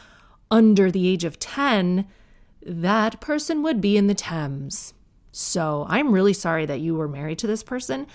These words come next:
and I'm glad that you're a single mom now. Um, don't put his actions, like, mix them around with your own. I think you've been very body positive from my perspective, and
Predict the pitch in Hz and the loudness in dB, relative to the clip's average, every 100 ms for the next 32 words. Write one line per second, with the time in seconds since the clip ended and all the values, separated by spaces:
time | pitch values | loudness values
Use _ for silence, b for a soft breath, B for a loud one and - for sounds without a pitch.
0 | B B B 180 175 165 165 156 170 - | B B B -4 -2 -2 -4 -4 -4 -6
1 | 190 196 196 220 226 233 240 262 262 262 | -4 -4 -4 -4 -2 -4 -4 -6 -6 -6
2 | 277 B B B B _ 208 208 202 202 | -8 B B B B _ 0 2 2 2
3 | 196 - 190 240 247 277 - 233 226 - | -2 -4 -4 0 0 -4 -6 -4 -4 -4
4 | _ _ _ _ - - 208 196 185 - | _ _ _ _ -16 -6 -4 -4 -6 -6
5 | - 165 160 175 170 175 175 - - 175 | -8 -6 -8 -8 -4 -4 -4 -6 -6 -4
6 | 165 160 165 170 170 160 165 156 147 160 | -4 -4 -6 -6 -6 -4 -4 -4 -6 -8
7 | 175 185 156 175 175 170 165 160 147 147 | -6 -6 -4 -4 -2 -2 -2 -4 -4 -6
8 | 151 - - - - - 175 160 160 202 | -8 -10 -12 -12 -14 -10 -10 -8 -6 -4
9 | - 220 240 240 b b b b b 185 | -2 -2 0 -2 b b b b b -4
10 | 160 160 - | -2 -4 -8